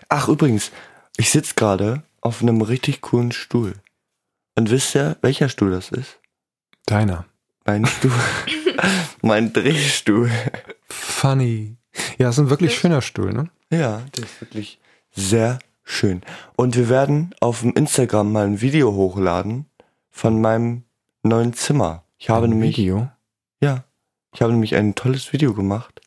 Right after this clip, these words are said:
Speaker 1: und da sieht man mein Zimmer drauf und ich habe nämlich ganz viele neue Sachen und jetzt habe ich ein tolles Gaming-Setup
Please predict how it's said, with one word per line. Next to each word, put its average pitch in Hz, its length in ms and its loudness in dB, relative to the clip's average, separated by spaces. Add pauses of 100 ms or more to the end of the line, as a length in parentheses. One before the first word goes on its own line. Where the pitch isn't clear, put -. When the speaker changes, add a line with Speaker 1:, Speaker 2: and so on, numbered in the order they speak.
(140)
Speaker 1:
und 104 540 0 (220)
da 104 80 0
sieht 117 220 -4
man 120 140 4
mein 117 180 0
Zimmer 156 300 -2
drauf 95 420 0 (240)
und 104 220 2
ich 101 120 0
habe 117 160 0
nämlich 107 260 2
ganz 131 240 -2
viele 123 140 -2
neue 117 280 2
Sachen 120 480 -2 (720)
und 113 100 2
jetzt - 400 -2
habe 123 140 2
ich - 120 -6
ein 107 100 2
tolles 123 320 -2
Gaming-Setup 127 720 0